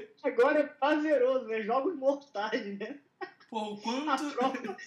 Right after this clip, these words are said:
Speaker 1: a prova vai ser a piscina cheia de seringa. Ele tem que pular pra pegar o colar do líder. Deus do céu, J P. É.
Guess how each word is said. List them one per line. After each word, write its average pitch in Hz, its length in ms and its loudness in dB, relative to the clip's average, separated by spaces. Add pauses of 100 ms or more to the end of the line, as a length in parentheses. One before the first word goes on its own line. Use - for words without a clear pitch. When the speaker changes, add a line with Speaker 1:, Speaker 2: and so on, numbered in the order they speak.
(220)
Speaker 1:
a 240 120 -8
prova 269 420 -2
vai 247 160 -2
ser 247 140 -4
a 233 60 -6
piscina 277 580 -2
cheia 277 300 2
de - 80 -8
seringa. 247 720 -4 (180)
Ele 254 280 -2
tem 302 200 -2
que - 180 -12
pular 226 680 -2 (440)
pra 277 120 2
pegar 233 340 0
o 233 100 -2
colar 220 420 -2
do - 240 -14
líder. 220 520 -4 (1600)
Deus 170 200 -4
do 160 80 -20
céu, 143 360 -6
J 147 300 -10
P. 147 320 -2 (320)
É. 135 260 -4